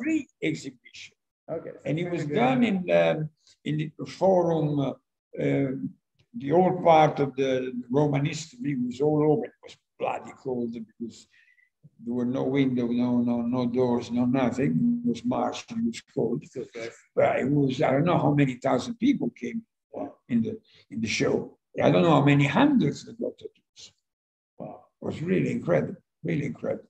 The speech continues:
Speaker 2: So first real tattoo event in Italy.
Speaker 1: And that was the beginning. And then in this event, I had the, the chance of, uh, of,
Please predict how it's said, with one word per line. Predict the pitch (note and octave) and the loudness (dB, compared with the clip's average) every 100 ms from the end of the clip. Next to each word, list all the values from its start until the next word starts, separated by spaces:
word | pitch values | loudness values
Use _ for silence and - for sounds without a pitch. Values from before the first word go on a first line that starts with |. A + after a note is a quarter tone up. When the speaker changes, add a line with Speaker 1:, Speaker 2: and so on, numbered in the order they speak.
| _ | _
Speaker 2:
So | - - | -8 -8
first | - - E3+ D#3+ - | -6 2 4 4 2
real | C3+ D3 C#3+ | -2 2 2
tattoo | C3+ B2+ C3 | -2 -6 -6
event | B2+ B2+ B2 B2 | -4 -4 -6 -4
in | |
Italy. | B2 D3 | 2 4
Speaker 1:
And | F3 | 8
that | B3+ | 8
was | G3 F#3 D3 | 10 8 6
the | C#3+ | 4
beginning. | B2 A#2+ A#2+ - - _ - | 4 2 2 0 -10 _ -8
And | F3 F3+ | -2 4
then | A3+ A3 - _ _ _ _ _ _ _ _ _ _ _ _ | 4 4 -2 _ _ _ _ _ _ _ _ _ _ _ _
in | - C3+ D#3 D#3+ - - _ - | 0 4 4 0 -6 -14 _ 4
this | C4 B3+ | 6 6
event, | A3+ D3+ C#3+ C#3 F#3 - | 4 6 4 4 2 2
I | C#3+ | 0
had | D3+ D3 | -2 -2
the, | C#3 C#3+ _ | -4 -6 _
the | - | -12
chance | - A3+ G3 C#3 E3 - | -2 2 2 2 -4 -4
of, | C3 A#2+ B2 | -4 -6 -6
uh, | B2+ B2 B2 _ _ _ _ _ _ _ _ _ | -4 -4 -8 _ _ _ _ _ _ _ _ _
of, | - B2 | -6 -4